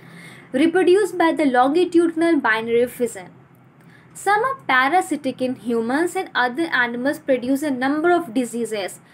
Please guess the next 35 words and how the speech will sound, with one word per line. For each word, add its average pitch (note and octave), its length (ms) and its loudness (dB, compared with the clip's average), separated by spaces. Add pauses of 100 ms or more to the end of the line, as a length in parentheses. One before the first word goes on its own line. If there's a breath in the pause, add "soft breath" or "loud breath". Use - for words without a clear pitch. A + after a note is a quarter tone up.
(220 loud breath)
अब D#4+ 220 0
कुछ G4 200 -2
इसमें F4 300 -2
क्या F4+ 180 0
है, G#4 140 -2 (240)
parasitic C#4+ 640 0
as A#3+ 220 -2
a C#4+ 80 0
parasite B3 680 -2
होते G3+ 240 -8
हैं, G3 220 -14 (440 loud breath)
और D4 140 4
जैसे D#4 280 0
एग्जांपल C#4+ 460 0
है F4 120 -2
trypanosoma। C4+ 920 -2 (360)
trypanosoma D4 680 -2
के C#4 420 -2
ये D4 40 2
ह्यूमन D4 420 2
बीइंग्स C#4+ 280 0
में E4+ 100 0
स्लीपिंग E4 580 -4
सिकनेस D4+ 480 -4
कॉज A#3 300 -6
करता A3 300 -8
है F#3+ 240 -8
ये, G3 80 -4 (460 loud breath)
तो E4+ 60 0
as C4 180 2
a C4+ 40 -2
ये E4+ 180 0
पैरासाइट G#3+ 720 -6
हो G3 60 -12
गया। G3 220 -10